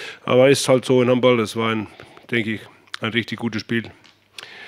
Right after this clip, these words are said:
Äh, leider für den, mit falschem Ende für uns, aber, aber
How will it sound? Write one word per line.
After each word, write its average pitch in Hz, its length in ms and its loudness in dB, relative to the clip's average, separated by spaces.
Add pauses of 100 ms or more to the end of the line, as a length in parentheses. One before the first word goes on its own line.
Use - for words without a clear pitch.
(340)
Äh, 113 260 0
leider 113 320 0
für 117 140 -6
den, 113 240 -4
mit 113 160 -6
falschem 110 320 -6
Ende 110 340 -4
für 113 80 -10
uns, 123 300 -6
aber, 101 680 -8
aber 101 340 -8